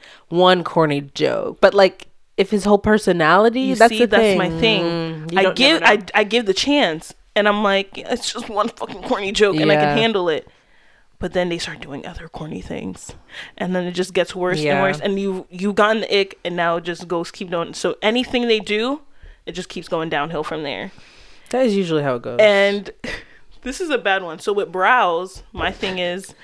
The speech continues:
Speaker 2: I don't find them attractive anymore.
Speaker 1: That was what
Speaker 2: Well, I didn't really find them attractive
Speaker 1: Yeah.
Speaker 2: to begin with. Look, guys, she set me up for failure. I wanna tell you how Leah
Speaker 1: You,
Speaker 2: set me up.
Speaker 1: no, no, no, no, no, no,
Speaker 2: Leah
Speaker 1: no, no,
Speaker 2: set
Speaker 1: no,
Speaker 2: me
Speaker 1: no.
Speaker 2: up for failure, guys.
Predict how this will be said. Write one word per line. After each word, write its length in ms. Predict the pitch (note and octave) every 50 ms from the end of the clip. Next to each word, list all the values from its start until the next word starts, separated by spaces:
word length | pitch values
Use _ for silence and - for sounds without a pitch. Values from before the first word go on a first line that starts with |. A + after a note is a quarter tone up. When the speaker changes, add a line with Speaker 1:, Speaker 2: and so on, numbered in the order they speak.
| - - - - - - - - - - - - - - - - - - - - - - _ _ _ _ _ - - - _ _ - - _
Speaker 2:
I 100 | - G3
don't 140 | B3 D4 D4
find 180 | B3+ A#3 A3
them 80 | A3 F#3+
attractive 440 | F#3 - - F#3 F3+ - - E3 D#3
anymore. 380 | D3 D3 C#3+ D3 - - - F3+ E3+ - - - - - - - - - - - - - - - - - - - - -
Speaker 1:
That 80 | F#3 G3
was 80 | F#3
what 400 | E3+ F3 F3 - _ _ G#3 - - - - - - -
Speaker 2:
Well, 180 | A3+ A#3+ B3 -
I 120 | A#3+ C4
didn't 420 | B3+ B3 A#3 D#4 E4+ E4+ E4 C#4+
really 200 | C4 B3 B3 B3
find 200 | C4+ - A#3+ A3
them 100 | A3 G#3+
attractive 220 | G#3+ G3+ A3 A3 G3+
Speaker 1:
Yeah. 200 | F#3+ F3 E3+ E3+
Speaker 2:
to 60 | F3
begin 280 | G#3 G#3 G3 A3 G#3+ G3
with. 160 | F3 D3+ - - - - - - - _ -
Look, 260 | C#4 D4 C#4+ G4 -
guys, 240 | - G#3+ G#3+ G#3+ - -
she 140 | - F4+ G4
set 180 | - - A#4 F4+
me 140 | F4+ C4 C4+
up 80 | C4
for 120 | - A3 G3+
failure. 440 | - B3 A3+ G#3+ G3+ F#3 E3+ E3
I 60 | D#3+ A3+
wanna 160 | E4+ G#4 G4
tell 120 | - F#4 C#4
you 120 | C4+ C#4+
how 120 | C#4 A3 G#3
Leah 220 | G#3 G#3+ G#3 G#3
Speaker 1:
You, 120 | - E4 G#4
Speaker 2:
set 120 | A4 -
me 120 | A#4 A4
up. 100 | G#4 -
Speaker 1:
no, 80 | A#4 A4
no, 180 | A4 A4 A4 G#4
no, 100 | G4 G4
no, 160 | F#4 F4+ F4+ F4 E4
no, 220 | E4 D#4+ D4+ D4 C#4+
no, 120 | - -
Speaker 2:
Leah 220 | C#4 D#4+ F4 F4
Speaker 1:
no, 60 | B3+ B3
no, 60 | B3
Speaker 2:
set 120 | C4 C4
Speaker 1:
no, 60 | A#3
Speaker 2:
me 60 | A3+ B3
Speaker 1:
no. 60 | B3
Speaker 2:
up 40 | A#3+
for 140 | - A#3+ A#3
failure, 400 | - - A3 G#3+ G#3 G3 F3+ F3
guys. 360 | F3+ F3 E3+ E3+ F3+ F3+ -